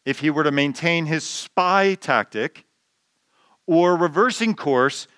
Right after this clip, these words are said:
and very likely being wiped out by the Philistines, who are the superpower, who have, who have, uh, more sophisticated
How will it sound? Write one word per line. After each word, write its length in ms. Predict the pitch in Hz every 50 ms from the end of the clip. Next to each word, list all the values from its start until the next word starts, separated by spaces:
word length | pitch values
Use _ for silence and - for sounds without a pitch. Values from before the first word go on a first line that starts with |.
| _ _ _
and 180 | 175 165 160 139
very 220 | 170 185 196 190
likely 340 | 175 165 160 160 - 165 160
being 380 | 151 156 156 151 143 131 127
wiped 320 | 131 156 165 175 170 - -
out 200 | 160 143 131 127
by 140 | - 135 127
the 80 | 123
Philistines, 540 | - - 151 143 143 - - 131 120 110 -
who 100 | - 131
are 60 | 123
the 80 | 120 127
superpower, 640 | - - 202 175 160 131 - 127 117 117 120 120 113 - - - _ _
who 140 | - 156 143
have, 280 | 151 151 147 127 - _ _ _ _ _ _ _ _ _
who 120 | 147 139
have, 480 | 135 151 160 151 143 143 131 - - _ _ _ _ _ _ _ _ _ _ _ _ -
uh, 260 | 131 127 123 120 120 110 - _ _ 262 - -
more 320 | 147 131 139 151 160 175
sophisticated 880 | 170 - 156 - 165 151 - - 139 - - 143 135 127 127 123 117 104